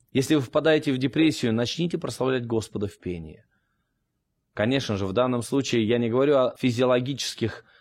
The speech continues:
причинах депрессии. Ещё раз, будем помнить, что Бог хочет, чтобы мы убрали что-то старое в нас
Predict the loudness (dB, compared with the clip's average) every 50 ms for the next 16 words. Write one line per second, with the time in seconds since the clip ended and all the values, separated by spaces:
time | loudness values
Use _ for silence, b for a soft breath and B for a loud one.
0 | b b -4 -4 -4 -2 0 0 2 2 2 0 -2 -4 -6 -4 0 0 0 0
1 | -2 -6 -10 -12 -12 _ _ _ _ _ _ _ _ _ _ _ _ _ _ _
2 | _ _ _ _ _ _ _ _ -8 -6 -4 0 2 4 4 4 4 2 0 0
3 | 2 2 2 2 2 2 2 2 2 0 0 -2 0 0 2 2 2 B B B
4 | B B B B -8 -2 2 2 2 2 0 -4 -16 -20 _ -8 0 0 0 0
5 | 0 -6 -6 -4 -2 -2 0 0 0 2 2 2 0 0 -2 -4 -4 -2 0 2
6 | 2 2 2 2 0 -2 -4 -2 -4 -2 -2 -2 -6 -4 0 2 2 4 4 4
7 | 4 4 2 2 0 -2 -2 -2 -4 -6 B